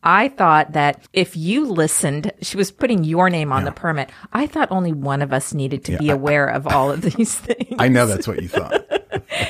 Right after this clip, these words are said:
Speaker 1: So that's why I, I just thought if you got all the information, we would be good. So
Speaker 2: Y-, yeah, yeah.
Speaker 1: Okay.
Speaker 2: I, I thought it was funny that she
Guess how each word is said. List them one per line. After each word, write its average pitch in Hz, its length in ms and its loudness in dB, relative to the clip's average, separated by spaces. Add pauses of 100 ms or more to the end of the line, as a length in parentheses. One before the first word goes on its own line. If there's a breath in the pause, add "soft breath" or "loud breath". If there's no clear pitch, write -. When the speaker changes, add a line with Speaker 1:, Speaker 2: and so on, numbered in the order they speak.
(180)
Speaker 1:
So 240 320 2
that's 269 280 -2
why 330 180 -2
I, 208 280 2 (340 loud breath)
I 208 120 2
just 247 380 -4
thought 180 380 2
if 180 200 -4
you 202 180 -6
got 202 200 2
all 165 120 2
the 156 140 -6
information, 143 640 -8
we 131 120 -8
would 131 160 -12
be 123 120 -12
good. - 380 -8
So - 400 -8 (240)
Speaker 2:
Y-, 143 200 2
yeah, 110 460 2
yeah. 104 500 -2
Speaker 1:
Okay. 113 120 -2
Speaker 2:
I, 135 160 2
I 127 60 2
thought 127 360 0
it 123 40 0
was 107 180 -4 (140)
funny 123 300 2
that 98 240 -4
she 110 280 -2